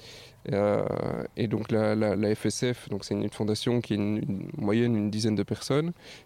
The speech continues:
euh, qui est là pour, euh, pour, euh, pour défendre quelques règles fondatrices, les quatre règles que, là je reprends mes copions parce que j'ai pas envie de dire de bêtises,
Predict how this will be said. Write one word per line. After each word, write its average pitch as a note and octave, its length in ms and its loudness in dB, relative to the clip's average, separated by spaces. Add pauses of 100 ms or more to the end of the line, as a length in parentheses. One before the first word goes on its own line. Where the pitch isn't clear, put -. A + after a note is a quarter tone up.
(140)
euh, G2+ 260 0
qui - 180 0
est A2+ 40 4
là B2 120 2
pour, A2 360 -2
euh, G#2 360 2 (100)
pour, G2+ 360 -2
euh, - 20 0
pour A2 180 -2
défendre A2 380 0
quelques G#2 280 -2
règles G#2 440 0
fondatrices, G2+ 680 -2
les G2+ 80 -4
quatre - 300 -4
règles A#2+ 320 -2
que, B2+ 220 0 (180)
là G2+ 80 2
je A2 80 -2
reprends - 160 -6
mes G#2+ 100 2
copions A2+ 320 -2
parce - 140 -8
que - 80 -4
j'ai B2+ 80 -6
pas A2+ 100 -2
envie G#2 120 0
de - 20 -14
dire G2 100 -2
de G2+ 60 2
bêtises, A2+ 320 -2